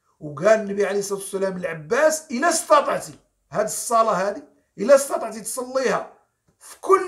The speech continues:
يوم مرة، صليها. إلا ما استطعتيش، صليها في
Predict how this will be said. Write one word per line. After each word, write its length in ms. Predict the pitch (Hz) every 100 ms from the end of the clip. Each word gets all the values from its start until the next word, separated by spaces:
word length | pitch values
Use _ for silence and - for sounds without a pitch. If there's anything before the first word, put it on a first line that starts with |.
| 359
يوم 280 | 330 277 247
مرة، 460 | 269 277 330 330 -
صليها. 540 | - 285 247 214 - - _ _ _ _ _ _ _
إلا 200 | 214 285
ما 80 | 311
استطعتيش، 800 | - 269 254 - 156 139 - _ _
صليها 840 | - - 302 277 277 254 254 339 - _ _
في 220 | _ -